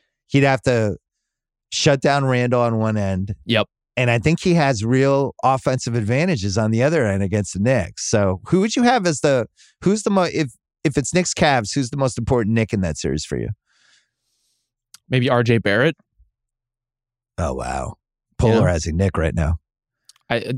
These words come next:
Speaker 2: just because you could see him being, like, in that X factor swing position where
Speaker 1: Hmm.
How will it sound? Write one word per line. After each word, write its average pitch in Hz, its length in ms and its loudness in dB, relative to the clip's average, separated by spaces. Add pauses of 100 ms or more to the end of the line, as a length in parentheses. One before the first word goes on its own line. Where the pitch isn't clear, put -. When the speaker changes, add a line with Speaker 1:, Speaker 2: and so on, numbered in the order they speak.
(120)
Speaker 2:
just 156 180 2
because 139 260 4
you 143 80 4
could 135 160 0
see 127 160 -2
him 123 160 2
being, 113 220 2
like, 107 180 0
in 113 100 2
that 104 200 0
X 101 260 -4
factor 107 340 -2
swing 110 340 -2
position 104 640 0 (520)
where 98 460 2
Speaker 1:
Hmm. 85 60 -4